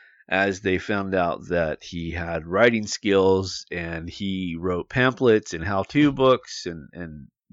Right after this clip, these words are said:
wrote instructional videos. And though he played it off like, "Eh, no big deal," you have to understand that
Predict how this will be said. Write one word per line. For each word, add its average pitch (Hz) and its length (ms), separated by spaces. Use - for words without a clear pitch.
wrote 98 400
instructional 131 760
videos. 107 760
And 85 760
though 127 300
he 120 180
played 135 340
it 113 120
off 92 640
like, 107 180
"Eh, 214 500
no 160 180
big 104 240
deal," 85 300
you 101 180
have 104 200
to 104 80
understand 101 760
that 80 300